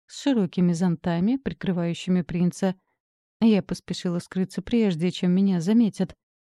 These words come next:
Поскорее убраться отсюда подальше. Но домой я точно не поеду. Только не сейчас, не в таком состоянии. Поехать к тете?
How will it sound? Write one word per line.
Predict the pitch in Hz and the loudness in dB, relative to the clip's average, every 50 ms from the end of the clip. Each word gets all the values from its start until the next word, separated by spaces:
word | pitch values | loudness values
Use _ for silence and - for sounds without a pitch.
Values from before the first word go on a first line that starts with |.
| _ _ | _ _
Поскорее | - 269 - - - 196 190 196 190 190 190 | -14 -14 -6 -2 -2 0 2 2 2 2 0
убраться | 185 170 - - 180 170 - - - - - | 0 0 0 0 -2 -2 -4 -8 -10 -10 -10
отсюда | - - - - - 190 165 185 | -10 -10 -8 -4 -2 -2 -2 -2
подальше. | - - 190 170 185 180 180 - - - 196 190 190 _ _ _ _ _ _ _ _ - | -2 -2 -2 0 0 0 0 -2 -2 -2 -2 -2 -2 _ _ _ _ _ _ _ _ 4
Но | 220 220 214 196 185 | 6 6 8 6 4
домой | 165 175 185 180 185 190 185 | 2 2 2 2 2 2 2
я | 185 247 269 | 0 -2 -2
точно | - - 185 165 - - - 185 180 | -2 -2 -2 -2 -2 0 0 2 4
не | 180 185 | 2 2
поеду. | - - 190 185 185 185 170 208 202 - _ _ _ _ _ _ | 2 0 0 0 0 0 0 0 -2 -4 _ _ _ _ _ _
Только | - 247 202 175 - - 202 | -6 -4 -4 -4 -4 -2 0
не | 180 180 175 | 2 2 0
сейчас, | - - 233 226 - - 196 180 175 - - _ _ - | 0 -2 -4 -2 0 0 0 0 -2 -4 -10 _ _ 4
не | 247 226 196 | 6 6 6
в | - | 4
таком | - 190 185 - 185 180 170 | 0 -4 -2 0 0 -2 -2
состоянии. | - - - - - 208 185 180 180 180 185 190 190 196 196 - _ _ _ _ _ _ _ - | -2 -6 -8 -4 -2 0 0 0 0 2 2 2 2 0 0 -4 _ _ _ _ _ _ _ -12
Поехать | - 185 175 185 180 - - 190 - | -10 -8 -6 -6 -6 -6 -8 -10 -10
к | - - | -12 -10
тете? | - - - 370 - - 208 180 | -6 -4 -4 -4 -2 -2 -2 -2